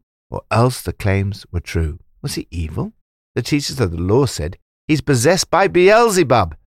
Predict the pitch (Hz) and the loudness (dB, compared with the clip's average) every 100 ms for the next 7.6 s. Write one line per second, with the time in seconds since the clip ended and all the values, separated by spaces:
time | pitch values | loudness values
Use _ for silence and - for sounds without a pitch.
0 | _ 135 151 - 214 208 220 165 - 185 | _ -2 0 0 0 0 -2 -6 -2 2
1 | 233 185 95 90 95 82 95 92 90 90 | 4 4 2 0 -4 -2 -2 -2 0 -2
2 | 85 - 90 80 69 - - _ _ _ | -2 -4 -4 -4 -6 -12 -16 _ _ _
3 | _ _ 175 170 156 - 190 131 90 - | _ _ 0 0 0 -2 -2 -2 -4 -8
4 | _ - 165 180 180 - _ 214 247 233 | _ -4 0 0 -2 -6 _ 0 2 2
5 | 220 131 - 110 85 73 - _ _ _ | 4 2 2 2 2 -2 -12 _ _ _
6 | _ _ _ _ _ - - 123 131 139 | _ _ _ _ _ -6 -2 0 0 0
7 | 151 147 185 196 143 | -2 -2 -2 -4 -6